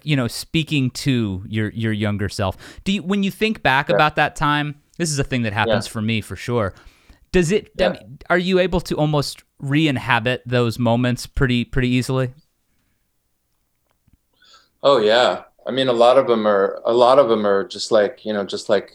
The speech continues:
Speaker 2: it just happened yesterday.
Speaker 1: Yeah,
Speaker 2: But I
Speaker 1: yeah.
Speaker 2: will say that, I will say that Mike and Julie was, you know, what happened that weekend in Oklahoma,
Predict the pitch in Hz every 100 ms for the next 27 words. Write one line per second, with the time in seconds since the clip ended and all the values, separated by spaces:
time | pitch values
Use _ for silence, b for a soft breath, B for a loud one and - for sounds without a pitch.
0 | - 104 - - 98 95 117 107 101 98
1 | - - 90 90 92 - 127 131 101 85
2 | 143 143 147 170 - 156 139 123 120 120
3 | 131 160 165 151 127 120 135 139 127 110
4 | 143 165 117 110 107 101 - - _ _
5 | _ _ _ 131 139 135 139 135 151 156
6 | 139 123 110 127 131 120 113 110 113 117
7 | 107 123 139 123 101 104